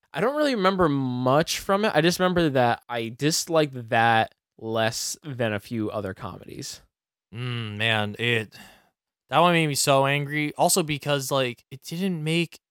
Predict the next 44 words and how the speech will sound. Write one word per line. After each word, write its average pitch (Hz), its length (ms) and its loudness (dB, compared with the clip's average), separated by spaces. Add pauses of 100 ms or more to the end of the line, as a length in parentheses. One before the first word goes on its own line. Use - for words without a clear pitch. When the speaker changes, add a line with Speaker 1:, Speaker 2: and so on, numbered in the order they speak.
(120)
Speaker 2:
any 175 520 2
sense 160 600 2
at 143 240 4
all. 147 480 4 (320)
What 175 200 4
are 233 180 8
the 214 120 4
rules 226 720 8
of 160 180 2
this 156 520 4 (440)
whatever's 147 920 4
happening 127 600 2
to 120 220 -4
her? 101 300 0
Speaker 1:
That 156 140 4
was 240 120 0
the 208 100 2
third 160 380 2
movie 139 240 2
this 113 220 -2
year, 143 140 2
though, 113 120 4
that 101 100 2
we 107 100 -2
got 107 220 2
that's - 220 -6
like, 101 340 -4 (220)
that's - 160 0
a, 311 60 2 (100)
that's 220 180 -2
a 214 60 2
trend. 190 440 0
It's 135 240 -2
just, 151 200 -2
there's 151 220 0
movie, 196 300 0
a 147 100 0
bunch 135 340 -2
of 208 60 -6
movies 165 300 0
now 123 100 2
where 113 160 2
it's 113 160 -4
like 113 300 0